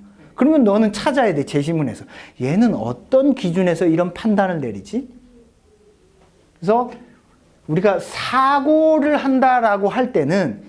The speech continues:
일차적으로 개념적으로 딱 정리정돈을 해야 돼. 그 다음에, "어? 내가 그런 개념화를 한 기준이 뭐지?"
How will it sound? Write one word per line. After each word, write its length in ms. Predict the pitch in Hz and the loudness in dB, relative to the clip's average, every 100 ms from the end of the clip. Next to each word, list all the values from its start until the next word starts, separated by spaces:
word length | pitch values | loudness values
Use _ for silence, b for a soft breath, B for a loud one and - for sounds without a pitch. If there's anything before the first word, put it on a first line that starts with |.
| B | B
일차적으로 680 | 220 294 302 285 240 226 214 | 0 0 0 -2 0 2 0
개념적으로 720 | 214 - 160 240 240 220 220 - | 0 -2 0 0 2 0 -2 -8
딱 180 | 247 | -8
정리정돈을 640 | - 185 196 190 185 180 156 | -4 -2 0 0 0 -2 -2
해야 200 | 160 110 | -4 -6
돼. 100 | - - B B B B - | -10 -14 B B B B -2
그 120 | 202 | 2
다음에, 500 | 202 175 196 262 - | 2 2 0 -2 0
"어? 300 | 220 262 262 - _ _ b b - | 2 2 -2 -12 _ _ b b -6
내가 380 | 143 165 - | 0 2 0
그런 420 | 254 202 247 285 - | 2 2 2 0 -4
개념화를 840 | 147 151 180 226 240 226 202 208 | -4 0 2 2 4 2 2 0
한 360 | - 262 311 B B B | 0 -2 -2 B B B
기준이 500 | - - 131 165 294 | -10 -6 -2 2 2
뭐지?" 500 | 330 135 110 240 B | 4 0 -2 -8 B